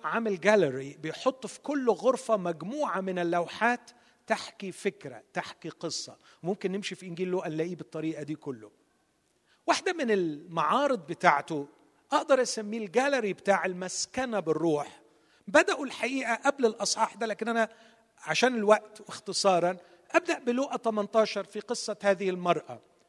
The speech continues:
الرب يسوع يحكي حكاية، ده مثل، ده مثل، مثل يعني، آه، قصة أبدعها المسيح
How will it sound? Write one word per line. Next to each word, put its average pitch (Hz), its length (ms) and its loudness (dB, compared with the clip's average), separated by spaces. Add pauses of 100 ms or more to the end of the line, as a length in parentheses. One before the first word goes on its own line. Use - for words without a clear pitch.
(380)
الرب 302 280 2
يسوع 262 560 -4
يحكي 233 680 2 (140)
حكاية، 214 800 4 (180)
ده 175 120 4
مثل، 190 380 0 (840)
ده 160 160 0
مثل، 180 400 2 (180)
مثل 185 340 -2
يعني، 170 500 -4 (720)
آه، 143 540 -2
قصة 247 600 2 (520)
أبدعها 202 880 2
المسيح 208 800 -2